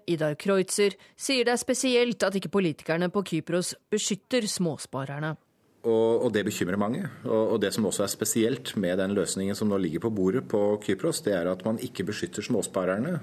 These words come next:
Speaker 2: gjennom, eh, banksikringsordningen, som jo skal gjelde generelt for, eh, E U-landene.
Speaker 1: Innskuddsgarantien folk flest hadde,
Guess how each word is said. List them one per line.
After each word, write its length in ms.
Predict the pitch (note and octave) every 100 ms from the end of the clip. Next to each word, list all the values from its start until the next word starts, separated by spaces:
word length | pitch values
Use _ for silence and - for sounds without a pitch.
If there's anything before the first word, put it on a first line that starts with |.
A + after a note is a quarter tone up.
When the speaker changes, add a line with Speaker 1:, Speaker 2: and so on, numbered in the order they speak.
| -
Speaker 2:
gjennom, 560 | G#2 F2 F2+ G2 G2+
eh, 200 | G2+ G2+ F#2+ -
banksikringsordningen, 1300 | G2+ F2 - - G2+ G2+ G2+ - G#2 G2 A#2 E3 F3 - - -
som 240 | - A2
jo 320 | G2+ F#2+ G2 -
skal 400 | - - F#2 G2
gjelde 320 | A2+ G#2 D#2+
generelt 560 | D#2 G2+ G2+ G2+ B2+ -
for, 240 | - F2+
eh, 480 | F2+ F#2+ F#2+ F#2+ F#2+ F#2 -
E 140 | F#2+
U-landene. 460 | E2 E2 F2 G2 G#2 - -
Speaker 1:
Innskuddsgarantien 920 | C4 G#3 - G3 - G#3 G#3 A3+ A#3+
folk 260 | A3 G#3+ G#3
flest 300 | G#3 G3 -
hadde, 340 | G#3+ E3 G3+